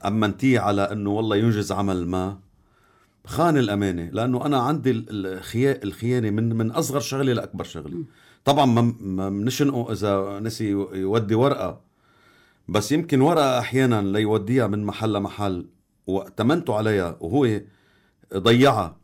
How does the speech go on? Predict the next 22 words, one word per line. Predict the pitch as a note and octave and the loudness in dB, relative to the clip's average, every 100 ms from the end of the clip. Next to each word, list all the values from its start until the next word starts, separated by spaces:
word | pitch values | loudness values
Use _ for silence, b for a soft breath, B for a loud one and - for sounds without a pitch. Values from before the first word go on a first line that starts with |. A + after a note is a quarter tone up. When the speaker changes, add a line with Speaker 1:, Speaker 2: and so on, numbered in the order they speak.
| - | -6
Speaker 2:
إيه، | G3 F3 D3+ | -2 -2 -4
Speaker 1:
أو | |
Speaker 2:
وكلفته | D3+ - - | 0 4 4
Speaker 1:
نسي | G#3+ | 6
الموضوع، | D3+ C#3 A#2 B2+ B2+ C3 - | 6 6 6 6 4 0 -8
Speaker 2:
فيها. | E3+ | -6
إيه. | D3+ C#3 G2+ G2 - | -6 -8 -12 -10 -4
Speaker 1:
يمكن، | C#3 F3+ F3 C#3+ A2 | -2 0 0 0 0
يمكن | D#3+ - D#3 | -2 0 0
بيخرب | D3+ D3+ D3 | 0 -2 -2
الدنيا. | A2+ A2 C3+ F2+ - _ _ _ b b b b b b b b G2 | -2 -2 -4 -6 -12 _ _ _ b b b b b b b b -2
آم، | G2+ G2+ G2+ G2+ G2 G2 F#2+ F2 _ - | 2 2 2 2 0 0 -4 -10 _ 0
إلى | E3 D#3+ D3 C3+ | 2 6 4 2
شخص | - - - | -4 -8 -8
آخر | F#3+ D#3+ A#2 C3 A#2+ | 0 0 2 2 2
قد | A2+ A2+ | 0 -2
يكون | A2+ A2+ C3 | 0 0 -2
صديقا | A#2 A2 C3+ C3+ A2 | -2 0 0 0 -4
أو | G2 F#2 | -2 0
غير، | A2+ G2 F#2 | 2 0 -4
آه، | F#2 F2+ F2+ F2+ | -8 -8 -10 -12
صديقا، | F2+ G2+ A2 B2 A2 G2+ G#2 | -6 -2 0 0 0 -2 -2